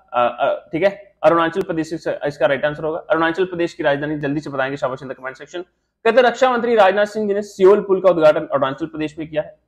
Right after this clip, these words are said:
प्रधानमंत्री ने डोनी पोलो एयरपोर्ट का उद्घाटन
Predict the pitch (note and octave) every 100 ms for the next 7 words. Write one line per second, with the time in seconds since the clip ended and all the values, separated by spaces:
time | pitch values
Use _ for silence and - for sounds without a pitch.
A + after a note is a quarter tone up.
0 | _ _ _ _ _ _ _ _ _ _
1 | F#3+ A3+ B3 B3+ B3 C4+ C#4 F3+ G3 G3+
2 | B3 C4 A3 A3+ A#3 G3 F#3+ G#3 G#3+ G#3
3 | F3+ F#3 - E3+ E3 E3+ E3